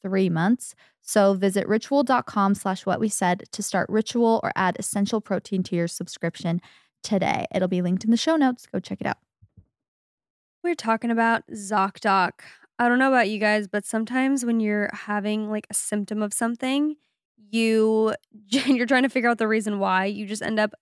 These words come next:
Speaker 2: going down an absolute rabbit hole on TikTok or on social media, full of some questionable advice, probably, from people who are claiming to be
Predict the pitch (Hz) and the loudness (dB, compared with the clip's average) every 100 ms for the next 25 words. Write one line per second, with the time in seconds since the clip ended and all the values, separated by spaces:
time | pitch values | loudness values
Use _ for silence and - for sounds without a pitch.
0 | 214 - 202 214 202 202 202 - 190 185 | _ -2 -2 0 -2 -2 -4 -4 -4 -4
1 | 208 214 - - 196 202 185 190 - 202 | -4 -4 -4 -8 -4 0 0 0 -2 0
2 | 196 - 190 196 - 269 - 233 220 202 | 0 0 -6 -6 -2 -2 2 2 2 -2
3 | 202 214 202 208 214 202 202 196 _ _ | -2 -4 -4 -2 -2 0 0 0 _ _
4 | _ _ _ _ 294 277 294 - 359 359 | _ _ _ _ 4 6 4 4 2 4
5 | 466 480 - 392 277 233 208 196 - - | 2 2 2 4 4 4 2 0 -2 -4
6 | 196 185 190 180 220 - 214 214 226 - | -4 -2 -2 -2 -4 -2 -2 -2 -8 -4
7 | 208 202 196 190 196 196 - - 208 190 | -2 -2 0 0 -2 -4 -8 -4 -2 -2
8 | 196 190 | -4 -10